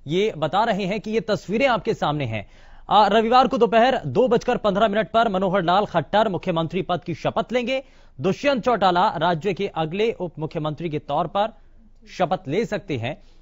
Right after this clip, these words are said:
आ, हालांकि इसको लेकर के नैना चौटाला का नाम, आ, चर्चा में चल रहा था, लेकिन क्लियर क्या होता है, तय क्या होता है, ये फिलहाल अपने आप में देखना बेहद दिलचस्प है। लेकिन राज्यपाल से मुलाकात कर मनोहर लाल खट्टर ने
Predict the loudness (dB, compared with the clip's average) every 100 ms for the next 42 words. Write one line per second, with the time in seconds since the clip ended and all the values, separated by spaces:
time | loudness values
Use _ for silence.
0 | -8 -4 -4 -2 -2 -2 -4 -8 -8 -6
1 | -4 -4 -4 -4 -6 -4 -6 -6 -4 -4
2 | -4 -6 -6 -6 -6 -8 -16 -20 -20 -8
3 | -8 -6 -8 -4 -6 -4 -6 -4 -4 -2
4 | -4 -4 -6 -8 -16 -12 -6 -2 -2 -4
5 | -16 -20 -20 -6 0 2 0 -2 -4 -4
6 | -4 -4 -4 -8 -16 -8 -4 -2 -2 -4
7 | -4 -4 -4 -4 -4 -4 -2 0 0 -2
8 | -16 -12 -6 -4 0 -2 0 -4 -2 -2
9 | -2 -2 -2 -4 -4 -4 -4 -6 -4 -4
10 | -2 -2 -2 -4 -4 -4 -4 -2 -2 -2
11 | -2 -4 -2 -4 -2 -2 -4 -8 -6 -6
12 | -6